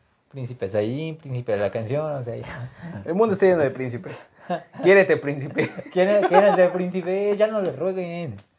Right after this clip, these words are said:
Speaker 2: ¡Oh!
Speaker 1: Escuchen unas rolas de José José, tómense un pinche pomo.
Speaker 2: Un bacacho.
Speaker 1: Un bacacho y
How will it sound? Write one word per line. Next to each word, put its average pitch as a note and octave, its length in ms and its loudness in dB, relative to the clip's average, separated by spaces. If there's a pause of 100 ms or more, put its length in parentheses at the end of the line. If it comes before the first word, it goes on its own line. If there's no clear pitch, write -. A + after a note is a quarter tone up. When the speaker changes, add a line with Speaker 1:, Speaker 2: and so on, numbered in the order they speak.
(440)
Speaker 2:
¡Oh! B3 880 6 (320)
Speaker 1:
Escuchen F3+ 360 -6
unas F3 160 0
rolas F3+ 260 -4
de D#3+ 100 -6
José B2+ 280 -8
José, F#3+ 520 -6
tómense D#3+ 360 -8
un D#3+ 420 -10
pinche E3 600 -8 (100)
pomo. F#3+ 360 -2
Speaker 2:
Un E3 140 -6
bacacho. F3 640 2
Speaker 1:
Un C#3 120 -14
bacacho F#3+ 640 0
y G#2 240 -12